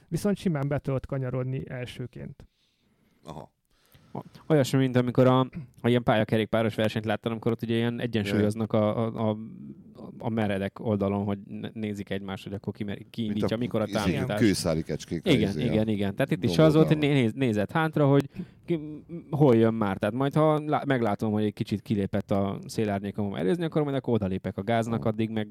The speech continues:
Speaker 3: megyünk szépen egymás
Speaker 1: És
Speaker 3: mögött.
Speaker 1: Verstappen majdnem a-, az utolsó pillanatig egyensúlyozott a biciklin, hogy már, már, már majdnem eldőlt jobbra,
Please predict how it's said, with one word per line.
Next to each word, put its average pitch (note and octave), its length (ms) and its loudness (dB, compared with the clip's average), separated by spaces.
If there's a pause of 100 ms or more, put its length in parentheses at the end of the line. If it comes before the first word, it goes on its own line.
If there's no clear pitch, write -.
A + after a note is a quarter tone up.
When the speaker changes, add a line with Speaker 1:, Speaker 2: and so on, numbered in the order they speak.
(160)
Speaker 3:
megyünk G2 280 -4
szépen G2 300 -6
egymás F#2+ 280 -6
Speaker 1:
És - 60 -20
Speaker 3:
mögött. - 220 -6
Speaker 1:
Verstappen F3+ 640 -4
majdnem E3 380 -2
a-, D3+ 120 -2
az D3 140 0
utolsó C3+ 540 0
pillanatig C3 540 -4
egyensúlyozott B2+ 800 -4
a - 40 -4
biciklin, C3+ 560 -6
hogy D#3+ 160 -4
már, C#3+ 220 -4
már, E3 180 -4
már E3 160 0
majdnem C3 560 -4
eldőlt C3 560 -4
jobbra, D3+ 400 -4